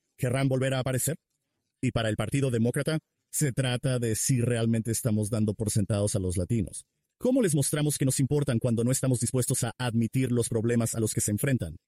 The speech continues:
Y esas son dos preguntas bastante pesadas y complicadas. Y vamos a ver cómo las primarias, y francamente,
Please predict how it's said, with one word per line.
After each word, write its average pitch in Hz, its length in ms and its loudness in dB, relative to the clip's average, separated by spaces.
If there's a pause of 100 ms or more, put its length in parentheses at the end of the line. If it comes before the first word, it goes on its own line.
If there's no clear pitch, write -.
(240)
Y 175 180 2
esas 247 200 2
son 233 200 4
dos 196 160 2
preguntas 147 580 0
bastante 123 400 0
pesadas 117 520 0
y 113 60 0
complicadas. 104 680 -2 (840)
Y 160 120 -2
vamos 208 220 0
a 175 60 2
ver 156 140 0
cómo 151 180 0
las 131 140 0
primarias, 131 580 0
y 147 80 2
francamente, 139 760 0